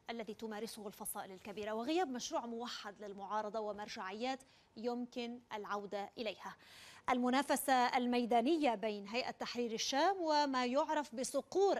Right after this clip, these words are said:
الشام المنضوية تحت راية حركة أحرار الشام، والبيانات المقتضبة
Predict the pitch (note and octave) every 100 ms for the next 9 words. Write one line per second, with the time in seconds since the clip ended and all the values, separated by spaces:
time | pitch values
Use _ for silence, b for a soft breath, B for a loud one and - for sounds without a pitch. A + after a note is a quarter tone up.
0 | - G#3 - A#3+ A3+ A#3 A#3 B3 A#3 D#4+
1 | F#4+ C#4+ - - A#3+ C4 D4 C#4 G#3+ -
2 | B3+ G#3+ G3 - - A3+ A3 F#3+ G#3 F#3+
3 | - B B B B F4+ E4+ F#4 F#4 E4
4 | G#4 G#4 D#4+ C#4+ C4 B3+ B3+ - D4 A#3+
5 | A3 A3 A3